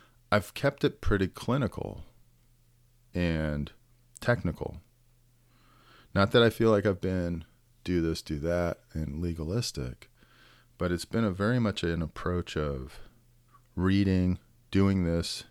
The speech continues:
taking care of these things, trying to do these things, instead of, "What do you want from me today? How can I serve you?" And really just having that mindset, that heart set.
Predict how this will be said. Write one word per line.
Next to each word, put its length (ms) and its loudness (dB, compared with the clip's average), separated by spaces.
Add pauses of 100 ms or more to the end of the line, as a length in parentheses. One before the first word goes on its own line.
(220)
taking 360 -4
care 240 -2
of 100 -4
these 220 -2
things, 420 -6 (640)
trying 520 2
to 80 2
do 200 -4
these 240 -8
things, 480 -12 (720)
instead 440 2
of, 340 4 (360)
"What 180 -2
do 80 0
you 100 0
want 240 -4
from 180 -8
me 100 -8
today? 480 -14 (1000)
How 160 -4
can 160 -4
I 80 2
serve 380 -4
you?" 200 -14 (1080)
And 200 0
really 240 4
just 200 -4
having 340 -2
that 220 -6 (520)
mindset, 600 -4
that 120 -6 (120)
heart 200 -2
set. 360 -8